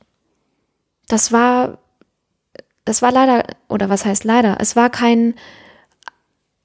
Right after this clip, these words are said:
Umkehrerlebnis, wo einer auf den Knopf gedruck-, gedrückt hat und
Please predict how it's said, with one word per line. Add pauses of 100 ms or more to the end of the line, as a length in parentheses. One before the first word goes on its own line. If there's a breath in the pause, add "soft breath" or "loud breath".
(520)
Umkehrerlebnis,
wo
einer
auf
den
Knopf
gedruck-,
gedrückt
hat
und